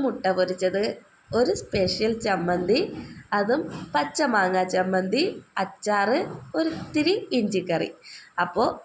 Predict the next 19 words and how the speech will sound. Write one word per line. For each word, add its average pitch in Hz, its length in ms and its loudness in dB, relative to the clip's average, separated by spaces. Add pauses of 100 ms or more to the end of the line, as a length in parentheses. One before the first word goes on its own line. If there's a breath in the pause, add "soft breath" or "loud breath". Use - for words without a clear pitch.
(100)
നമുക്ക് 240 320 2
ഇത്രയും 247 360 4
വെച്ചിട്ട് 240 380 2 (160)
ഒരു 233 180 2
അടിപൊളി 196 540 2 (100)
പൊതിച്ചോറുണ്ടാക്കാം. 190 1000 2 (380)
അപ്പോ 202 220 -2
എങ്ങനെയാണ് 202 460 0 (100)
ഞാനിത് 196 320 0 (100)
റെഡിയാക്കിയെന്നും 196 760 0 (640 loud breath)
ആ - 20 6 (140)
മാങ്ങാ 214 320 4 (120)
ചമ്മന്തി 226 360 0
ഇല്ലേ, 170 220 2
സ്പെഷ്യൽ 214 380 -2 (100)
മാങ്ങാ 214 220 2 (100)
ചമ്മന്തി, 220 420 0 (320)
അതെങ്ങനെയാണ് 220 640 2
ഉണ്ടാക്കിയെന്നും 190 600 0